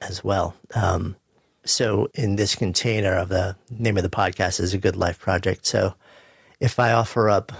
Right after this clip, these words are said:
the phrase "to live a good life," curious what comes out for you.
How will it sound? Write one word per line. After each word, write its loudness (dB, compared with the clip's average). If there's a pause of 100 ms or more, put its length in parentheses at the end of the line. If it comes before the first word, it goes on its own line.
(160)
the 4
phrase 0
"to 2
live 2
a 2
good 0
life," -2 (160)
curious 0
what 0
comes 0
out 2
for -4
you. 0